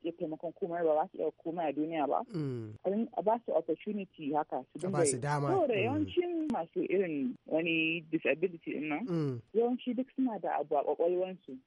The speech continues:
Speaker 2: Mm.
Speaker 1: da zai iya taimakon mutane. Amma to kowa suna kallon su kaman ba komai, kaman ba su da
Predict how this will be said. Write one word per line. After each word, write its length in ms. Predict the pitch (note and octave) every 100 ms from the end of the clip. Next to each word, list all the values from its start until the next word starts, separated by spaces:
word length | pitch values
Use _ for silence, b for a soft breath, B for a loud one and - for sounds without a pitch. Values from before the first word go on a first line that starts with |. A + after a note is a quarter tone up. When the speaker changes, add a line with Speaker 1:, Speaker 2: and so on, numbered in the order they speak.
| -
Speaker 2:
Mm. 160 | E3+ C#3+
Speaker 1:
da 80 | D3
zai 120 | -
iya 120 | D#3+
taimakon 640 | D#3 D#3+ D3+ D#3+ F#3 E3 D3+
mutane. 420 | D#3+ E3 E3 C3 C#3
Amma 240 | D#3+ G3
to 220 | A3 F3+ B2
kowa 180 | E3+ E3+
suna 160 | G3+ D#3+ D3
kallon 220 | D3 D#3
su 60 | -
kaman 340 | C#3+ C#3+ D3+ - -
ba 200 | D3+ D3+ -
komai, 340 | E3+ C3+ C#3+ -
kaman 160 | - C#3
ba 100 | D#3+
su 60 |
da 80 | D3+